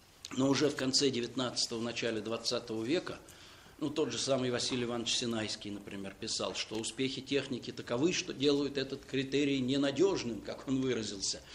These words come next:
И современные законодательства, а для той поры современными законодательствами было только что кодифицированное германское гражданское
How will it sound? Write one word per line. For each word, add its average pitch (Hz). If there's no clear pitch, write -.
И 165
современные 147
законодательства, 131
а 123
для 139
той 147
поры 147
современными 131
законодательствами 135
было 117
только 120
что -
кодифицированное 110
германское 143
гражданское 131